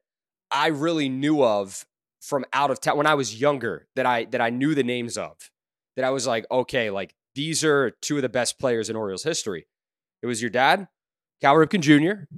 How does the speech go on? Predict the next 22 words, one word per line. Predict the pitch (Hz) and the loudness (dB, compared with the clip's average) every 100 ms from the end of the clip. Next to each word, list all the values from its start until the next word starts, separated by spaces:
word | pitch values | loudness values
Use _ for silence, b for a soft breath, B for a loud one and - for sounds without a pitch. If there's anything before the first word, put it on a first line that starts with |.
| - | -4
and | 120 120 | 0 2
it | 127 | 2
was | 127 | 2
Brooks | 110 131 - | 0 -2 2
Robinson. | 120 110 101 95 80 | 2 2 -2 -8 -6
Those | 127 151 143 | -2 -2 0
were | 170 | -4
the | 156 | -4
two | - 170 | -2 0
names | 151 139 131 | 0 -2 -2
that | 135 | -6
you | 123 120 | -8 -8
always | - 113 127 117 | -8 -6 -6 -6
heard | 117 104 | -6 -8
about. | 92 87 78 - | -8 -8 -10 -4
That | 113 | -4
was | - 123 - - _ _ _ | -2 -4 -4 -6 _ _ _
Orioles | 156 151 131 - | -4 -2 -4 -4
baseball. | 123 117 - 92 78 _ _ _ _ | -6 -6 -6 -6 -8 _ _ _ _
Jim | 208 | -4
Palmer, | 196 143 131 90 | 0 2 2 -2
too. | - 107 92 | -8 -6 -6